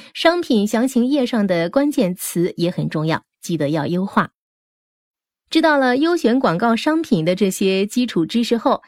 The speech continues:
下一步我们应该清楚如何利用好优选广告商品，在不同阶段怎么利用它，去给我们的商品带来更多流量，提高我们的销售额。因为时间关系，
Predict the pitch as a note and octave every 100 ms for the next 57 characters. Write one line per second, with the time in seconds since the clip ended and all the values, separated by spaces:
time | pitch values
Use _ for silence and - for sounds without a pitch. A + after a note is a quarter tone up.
0 | - - - F#4 F4 B3 G#3 G#3 - F3+
1 | E3 E3+ F#3+ G#3+ G#3+ - A#3 - E3+ -
2 | - - A3+ D#4 F4+ G#3 F#3+ G#3 A3 F#3
3 | F#3 D#3+ - A3 A3 A3+ F3 E3+ F3+ E3+
4 | E3+ F3 G#3+ B3+ C4 F3 - _ _ _
5 | _ _ - C4 B3+ D4 B3 C4 D#4 D#4
6 | A#3+ - - E3 D#3+ G3 F#3 E3+ E3 D#3+
7 | _ _ _ - C4 G#3 A3 G3 F3 F#3+
8 | G#3 D4 D4+ - - F3+ D3+ C#3+ D3 D#3
9 | F#3 F#3 F3+ D#3 G3+ A3+ - _ - G3
10 | F#3+ F#3 E3 D3 D3 D#3 D3 D#3 E3+ E3
11 | D3+ C#3+ C3+ _ _ _ _ _ _ _
12 | _ - B3 A#3 A3+ G#3 A3+ A#3 A#3+ B3
13 | G3